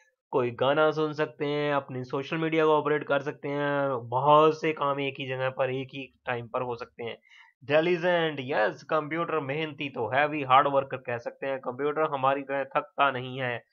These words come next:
Keep on continuing our, इसको सही ढंग से इसको जो इंस्ट्रक्शन दी जाती हैं उसके साथ जे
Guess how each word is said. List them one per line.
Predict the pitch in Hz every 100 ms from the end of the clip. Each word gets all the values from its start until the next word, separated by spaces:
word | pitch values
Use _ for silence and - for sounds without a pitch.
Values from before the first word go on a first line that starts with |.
| _ _ _
Keep | 156 180 185 175
on | 160
continuing | 156 143 143 139 139 131
our, | 131
इसको | 131 131 135
सही | 123 151 151
ढंग | 143 135
से | 131 131 127 123 _ _ _
इसको | 131 - 127
जो | 123
इंस्ट्रक्शन | 123 120 156 156 160
दी | 139 135
जाती | 127 127
हैं | 127
उसके | 127 143 - 147
साथ | 131 131 123
जे | 120